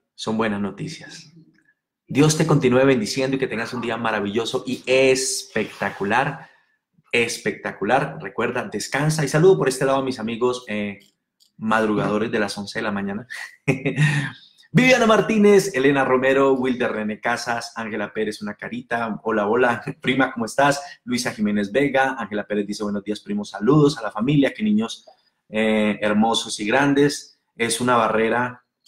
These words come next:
eh, es complicado, sí, cuando Dios no habla es complicado. Eh, Paola Yesenia Acosta, eh, Ángela Pérez dice, "Es la actitud frente a las personas que me rodean". Sandra Mile Gualteros, eh, María Camila González, una manito, Wilber Rey, un fuerte abrazo, mi valiente.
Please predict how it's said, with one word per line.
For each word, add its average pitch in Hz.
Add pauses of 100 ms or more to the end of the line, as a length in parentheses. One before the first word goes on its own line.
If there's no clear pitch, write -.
(260)
eh, 104
es 110
complicado, 110
sí, 104
cuando 98
Dios 98
no 104
habla 104
es 101
complicado. 113 (320)
Eh, 117 (240)
Paola 110
Yesenia 110
Acosta, 131 (240)
eh, 110
Ángela 107
Pérez 107
dice, 110
"Es 107
la 117
actitud 123
frente 107
a 104
las 101
personas 104
que 107
me 104
rodean". 117 (440)
Sandra 117
Mile 113
Gualteros, 135
eh, 107
María 104
Camila 104
González, 117
una 104
manito, 110
Wilber 104
Rey, 107
un 104
fuerte 101
abrazo, 110
mi 104
valiente. 135